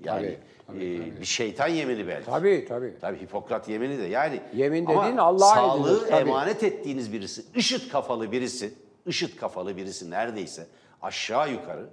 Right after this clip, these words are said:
Speaker 1: Gülhane Askeri Tıp Akademisi'nin,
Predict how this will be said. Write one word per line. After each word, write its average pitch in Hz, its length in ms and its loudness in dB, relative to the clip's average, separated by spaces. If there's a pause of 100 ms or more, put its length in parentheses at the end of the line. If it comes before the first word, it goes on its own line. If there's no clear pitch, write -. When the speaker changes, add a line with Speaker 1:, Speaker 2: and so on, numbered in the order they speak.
(1300)
Speaker 1:
Gülhane 160 480 2
Askeri 175 540 0
Tıp 196 200 -6
Akademisi'nin, 131 1120 -4